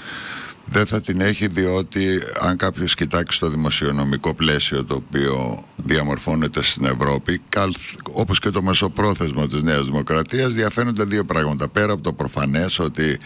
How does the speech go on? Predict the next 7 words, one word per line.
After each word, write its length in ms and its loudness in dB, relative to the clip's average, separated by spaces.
οι 100 -2
προεκλογικές 720 0
της 200 0
εξαγγελίες 840 2
δεν 180 0
έχουν, 380 -2
ε, 260 -2